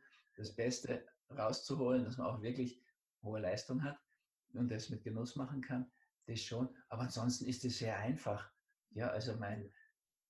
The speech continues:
Kosmetikum kenne ich nur Kokosöl, früher Olivenöl. Und das ist auch mein bester Brotaufstrich. Das empfehle ich auch zum Kochen und Backen, es Braten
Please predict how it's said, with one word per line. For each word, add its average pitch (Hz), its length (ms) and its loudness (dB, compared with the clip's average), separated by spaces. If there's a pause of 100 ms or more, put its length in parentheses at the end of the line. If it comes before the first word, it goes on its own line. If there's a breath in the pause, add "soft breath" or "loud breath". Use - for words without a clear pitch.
(160)
Kosmetikum 127 880 2
kenne 113 220 0
ich 117 160 -4
nur 120 260 6
Kokosöl, 123 600 0
früher 117 280 0
Olivenöl. 127 720 -2 (480 soft breath)
Und 127 180 2
das 120 160 -2
ist 120 140 0
auch 117 100 2
mein 113 200 4
bester 110 280 0
Brotaufstrich. 135 840 -2
Das 98 120 -8
empfehle 104 360 -4
ich 117 120 -4
auch - 140 -2
zum 107 220 -6
Kochen 113 360 0
und 110 220 -4 (380)
Backen, 110 300 -2
es - 300 -4 (440)
Braten 123 560 0